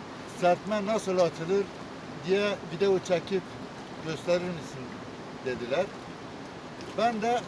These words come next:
onlara yardımcı olmak için bugün biraz gayret edeceğim. Arkadaşlar, serpme ilk önce sol el. Sol elin görevi.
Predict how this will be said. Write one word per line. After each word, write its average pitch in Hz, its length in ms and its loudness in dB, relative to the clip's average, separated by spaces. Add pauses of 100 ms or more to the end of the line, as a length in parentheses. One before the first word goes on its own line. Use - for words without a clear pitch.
onlara 202 300 0
yardımcı 202 520 2
olmak 202 280 2 (160)
için 208 180 0 (880)
bugün 208 380 2 (1800)
biraz 202 440 0 (680)
gayret 185 320 6
edeceğim. 123 300 -2 (1200)
Arkadaşlar, 202 640 4 (1000)
serpme 220 580 2 (640)
ilk 240 240 -4
önce 233 320 2 (100)
sol 208 200 8
el. 151 180 2 (640)
Sol 240 160 -2
elin 220 320 -8
görevi. 160 400 -10